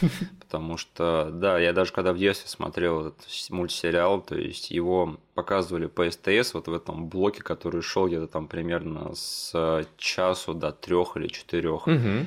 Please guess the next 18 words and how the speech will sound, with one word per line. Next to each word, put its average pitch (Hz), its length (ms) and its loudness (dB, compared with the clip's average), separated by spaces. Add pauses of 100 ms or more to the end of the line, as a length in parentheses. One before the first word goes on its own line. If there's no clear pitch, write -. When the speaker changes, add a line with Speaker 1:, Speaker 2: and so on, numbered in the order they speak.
(100)
Speaker 2:
И 98 60 2
я 101 120 4
на 113 80 0
него 123 160 2
не 120 100 2
попадал, 113 400 2
потому 87 280 -2
что - 180 0
я 90 40 6
в 90 40 4
это 92 180 -2
время 90 260 2
был 82 240 -4
в - 80 -12
садике. 82 420 -4 (800)
И 87 160 2
мне 95 260 0
мама 98 500 0